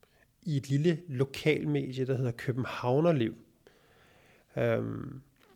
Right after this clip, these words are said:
hvor, øh, man kan vel egentlig godt sige, hun går i, hun går i medierne med en vaskeægte konspirationsteori, ikke?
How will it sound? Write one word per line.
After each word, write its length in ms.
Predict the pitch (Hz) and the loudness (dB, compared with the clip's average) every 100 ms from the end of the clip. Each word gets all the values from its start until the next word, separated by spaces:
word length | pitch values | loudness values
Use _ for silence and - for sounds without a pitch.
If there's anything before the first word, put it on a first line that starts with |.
| _ - _ - - _ _ | _ -20 _ -14 -14 _ _
hvor, 400 | - 127 120 110 | 0 2 4 2
øh, 80 | 120 113 - 139 | -2 -2 -8 -8
man 200 | 131 127 | -8 -6
kan 80 | |
vel 60 | 127 | -4
egentlig 160 | 143 156 | -4 0
godt 200 | 143 143 | 0 0
sige, 200 | - 143 | -4 0
hun 200 | 139 151 | 0 0
går 240 | 160 147 | 2 4
i, 340 | 131 123 120 120 - _ _ _ _ _ _ _ - | 4 2 0 -4 -12 _ _ _ _ _ _ _ -4
hun 140 | 139 | 6
går 100 | 190 | 10
i 40 | |
medierne 300 | 175 160 175 175 | 10 8 6 6
med 80 | |
en 120 | 147 120 | 6 6
vaskeægte 600 | 143 - - 151 143 - | 6 4 2 2 0 -6
konspirationsteori, 1200 | - 147 - 135 120 - 151 143 - 170 147 135 | 0 0 2 2 2 2 0 -2 -6 -4 -2 -4
ikke? 200 | 170 | -6